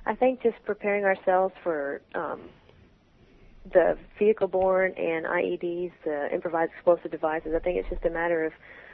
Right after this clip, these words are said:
of time until we start to see people detonating themselves on our buses,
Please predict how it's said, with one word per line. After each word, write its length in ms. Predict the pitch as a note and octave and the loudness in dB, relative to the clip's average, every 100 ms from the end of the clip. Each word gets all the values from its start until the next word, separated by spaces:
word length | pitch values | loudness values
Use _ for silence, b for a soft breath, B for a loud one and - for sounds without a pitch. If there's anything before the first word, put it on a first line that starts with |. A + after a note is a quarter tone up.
| B F#3+ | B 0
of 120 | F#3 | 2
time 260 | G#3 G3 F3 | 4 4 4
until 200 | D#3+ E3+ | 0 0
we 100 | E3+ | 0
start 160 | F3+ F3 | 0 0
to 100 | - | -2
see 80 | F#3 | -4
people 260 | F#3+ F3 | -4 -4
detonating 380 | E3+ E3 E3+ E3+ E3 | 0 0 2 0 -2
themselves 460 | E3+ F3 E3 D#3 - | 0 2 2 0 -4
on 160 | F3 | -2
our 140 | E3+ D#3+ | 0 2
buses, 440 | E3+ E3 - D3+ | 2 2 0 -6